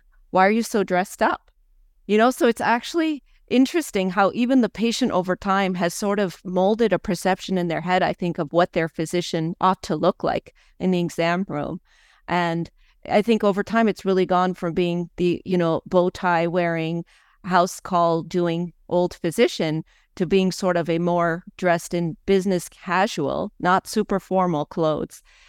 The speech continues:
And even perhaps accepting them wearing almost gym-like clothes, wearing the scrub pants with the fleece on top of it,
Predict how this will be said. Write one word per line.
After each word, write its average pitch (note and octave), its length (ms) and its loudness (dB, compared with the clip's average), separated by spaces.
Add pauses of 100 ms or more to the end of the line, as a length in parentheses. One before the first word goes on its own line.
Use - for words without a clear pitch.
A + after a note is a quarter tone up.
(220)
And A#3 100 6
even C4+ 280 2 (120)
perhaps - 400 2
accepting A3 600 -2 (260)
them G3+ 200 2
wearing G3+ 320 2
almost F#3+ 360 0
gym-like G#3 440 4
clothes, D#3 360 -2
wearing F3+ 260 0
the E3 100 -2
scrub F#3 340 -2
pants F3 420 -4
with D#3+ 120 -4
the D#3 100 -2
fleece G3+ 400 -2
on E3+ 160 0
top F3 300 0
of E3+ 160 -2
it, E3+ 240 -2